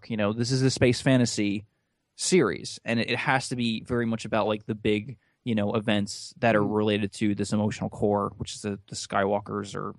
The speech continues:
Speaker 1: you know, assuming that Rey is a Skywalker. Um, you know, it's all related to that.
Speaker 2: God, I hope not.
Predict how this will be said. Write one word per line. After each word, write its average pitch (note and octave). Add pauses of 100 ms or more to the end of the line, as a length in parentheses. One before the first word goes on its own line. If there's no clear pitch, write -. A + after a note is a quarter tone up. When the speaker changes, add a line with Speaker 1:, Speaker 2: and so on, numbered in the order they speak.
(120)
Speaker 1:
you G#2+
know, G#2
assuming G#2+
that -
Rey G2+
is G2+
a -
Skywalker. G#2 (600)
Um, G2 (680)
you D3+
know, G#2+
it's G#2
all A2+
related G2+
to -
that. B2
Speaker 2:
God, C3
I -
hope A#2+
not. A2